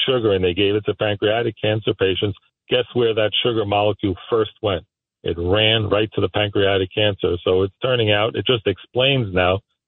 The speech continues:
So we know how important it is about intermittent fasting and the Mediterranean diet and, uh, low calorie diets. And it turns out that now we understand what the mechanism is. Before we said, "Okay, eat healthy," but now we know why.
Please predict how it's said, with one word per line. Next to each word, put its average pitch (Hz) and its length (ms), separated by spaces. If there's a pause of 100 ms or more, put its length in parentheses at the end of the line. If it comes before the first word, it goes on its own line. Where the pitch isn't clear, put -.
(100)
So 98 100
we 98 160
know 113 340
how 104 220
important 104 540
it - 0
is 90 200
about 90 300
intermittent 98 580
fasting 107 560
and 85 120
the 85 80
Mediterranean 101 680
diet 117 440 (400)
and, 92 360
uh, 104 40 (140)
low 92 320
calorie 113 540
diets. 90 420
And 92 180
it 90 200
turns 107 280
out 104 240
that 95 200 (520)
now 107 260
we 107 160
understand 107 760
what 95 160
the 90 80
mechanism 92 680
is. 87 160
Before 123 420
we 107 140
said, 101 160
"Okay, 110 380
eat 98 260
healthy," 107 360
but 95 160
now 104 240
we 98 140
know 101 160
why. 107 340